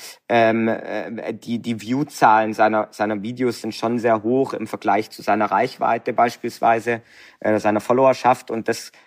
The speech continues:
glaub ich, gibt ihm recht, ähm, dass es sinnvoll ist, dort selbst zu kommunizieren, ähm, und auch, äh, die Art und Weise, wie er dort,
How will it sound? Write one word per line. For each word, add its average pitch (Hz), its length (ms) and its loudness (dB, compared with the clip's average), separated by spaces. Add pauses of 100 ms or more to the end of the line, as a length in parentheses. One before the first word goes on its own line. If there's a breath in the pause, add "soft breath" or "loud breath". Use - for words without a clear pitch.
(140 soft breath)
glaub 113 220 4
ich, - 180 -8
gibt - 280 -4
ihm 117 180 -2
recht, 135 520 0
ähm, 113 340 -2
dass 107 220 0
es - 140 -10
sinnvoll 120 400 0
ist, - 240 -6
dort 110 160 2
selbst - 400 0
zu - 80 -12
kommunizieren, 147 760 -4 (460 soft breath)
ähm, 117 340 2
und 123 480 -2
auch, - 460 0
äh, 110 200 0
die 107 160 -2
Art - 240 2
und 107 100 -4
Weise, 104 380 2
wie 98 40 0
er 95 80 2
dort, 87 460 -4